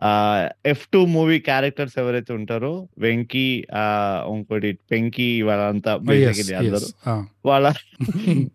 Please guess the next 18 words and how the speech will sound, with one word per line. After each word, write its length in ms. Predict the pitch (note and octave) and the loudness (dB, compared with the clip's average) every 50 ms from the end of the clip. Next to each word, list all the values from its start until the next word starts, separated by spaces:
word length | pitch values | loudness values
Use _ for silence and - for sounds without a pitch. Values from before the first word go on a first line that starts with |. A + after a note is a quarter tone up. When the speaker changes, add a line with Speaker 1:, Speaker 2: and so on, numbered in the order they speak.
| - | 0
Speaker 1:
ఆ, 360 | C#3+ C#3 C3+ B2+ A#2+ A#2+ A#2 A#2+ | 0 2 2 2 2 0 0 0
హనీ, 600 | B2 B2 B2+ C3 C3 C3 C3+ C3+ C3 C3 G#2+ E2 - | 0 0 0 0 0 0 0 0 -2 -2 -4 -6 -2
కా-, 560 | - B2 A#2+ A#2+ A#2 G2 - - G#2+ A#2 A2+ A2+ | 0 2 2 2 0 -2 -4 -6 -4 -4 -4 -2
కర్పూరము, 920 | - A#2+ A#2 A2+ A2+ - C3 A#2+ B2 A#2+ A2 A#2+ A#2 A#2 A#2 A2+ - - E2 | -2 -2 -2 -2 -2 -4 -2 -2 -2 -2 -4 -6 -6 -6 -6 -8 -10 -10 -8
ఇంకా 500 | A2 G#2+ G2+ - A2+ G#2 G2+ G2+ G2 G2+ F#2 - | -8 -6 -6 -2 0 0 0 0 0 -2 -2 0
తేనె, 580 | A2+ G#2+ G#2+ G#2+ A2 A2 G#2+ G#2+ - - - | 0 0 2 0 0 -2 -2 -4 -6 -8 -6
ఇవన్నీ 420 | - A2 - B2 A#2 A2 G#2+ G#2 G#2 | -2 0 2 2 2 0 -2 -4 -6
Speaker 2:
మ్మ్. 100 | G2+ - | -6 -4
Speaker 1:
క్యారెక్టర్స్ 520 | - G#2 G#2 G#2 G#2+ G2+ - A2+ G#2 - | -2 0 0 0 -2 -2 -4 -8 -6 -4
ఎవరైతే 340 | A#2 G#2+ G#2 G#2 G2 - G#2+ | -4 -4 -4 -4 -6 -6 -8
ఉంటారో 340 | G2 F#2+ F2+ G2+ G2 G2+ G2 | -8 -6 -8 -6 -4 -4 -4
ఎఫ్ 140 | F2+ - - | -6 -6 -6
టూలో, 260 | - G2 F2 A#2 D3+ - - - _ - | -8 -6 -4 -6 -8 -8 -12 -18 _ -4
వాళ్ళే 480 | G#2 A2+ A2+ B2 C3+ C#3+ D3 D3+ D3 A#2+ | 0 2 2 4 4 4 4 4 2 2
ఎఫ్ 120 | A2+ G#2+ | 0 -2
త్రీలో 260 | - C3 C3+ A#2+ C#3 C3 | -4 -4 -2 -2 -2 -2
కూడా 180 | B2 C3 B2+ | 0 0 -2
వస్తారు. 420 | A#2+ A2 - - C3+ C#3 F#3 G#3+ | -2 -4 -4 -6 -4 -4 -4 -6